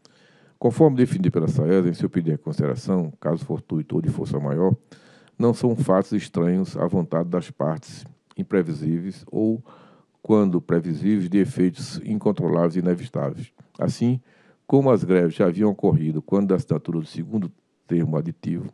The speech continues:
entende-se que tais eventos eram, obviamente, previsíveis, pois estavam no passado, e que a própria saesa avaliou seus efeitos como controláveis ou evitáveis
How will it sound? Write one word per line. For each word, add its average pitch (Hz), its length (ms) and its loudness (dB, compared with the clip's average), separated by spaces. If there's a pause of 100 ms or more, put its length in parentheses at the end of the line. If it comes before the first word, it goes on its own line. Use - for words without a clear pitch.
(480)
entende-se 117 420 0
que 101 80 -2
tais 110 260 2
eventos 87 420 2
eram, 98 180 2
obviamente, 85 500 0 (100)
previsíveis, 90 800 0
pois 92 180 0
estavam 82 380 -2
no 80 80 -6
passado, 85 540 -2 (420)
e 107 100 -2
que 127 140 2
a 120 80 4
própria 135 360 6
saesa 92 520 4
avaliou 90 360 4
seus 101 220 0
efeitos 85 460 0
como 92 200 0
controláveis 87 880 0
ou 113 200 4
evitáveis 85 640 -2